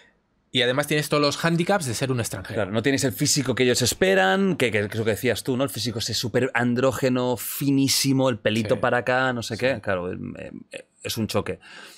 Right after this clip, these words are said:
Speaker 2: Yendo a curiosidades de, de, de, de Japón, ¿no? Ya que hemos hablado un poco del ligoteo, pero yendo a curiosidades generales,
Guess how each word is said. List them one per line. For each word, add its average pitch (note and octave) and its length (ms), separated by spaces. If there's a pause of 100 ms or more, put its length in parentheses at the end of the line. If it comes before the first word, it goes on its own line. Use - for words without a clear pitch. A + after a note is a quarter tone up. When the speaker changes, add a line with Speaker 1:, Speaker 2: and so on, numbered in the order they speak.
(1600)
Speaker 2:
Yendo F#3 340
a G3 120
curiosidades A#2+ 760
de, G2+ 180
de, G2+ 220
de, G2+ 180
de G2 120
Japón, G#2 480
¿no? A#2+ 120
Ya A2+ 120
que G#2+ 80
hemos G#2 160
hablado G#2 160
un F#2 80
poco G#2 180
del G2 160
ligoteo, G2 340
pero A2+ 120
yendo F#3 160
a - 20
curiosidades D3+ 460
generales, G#2+ 680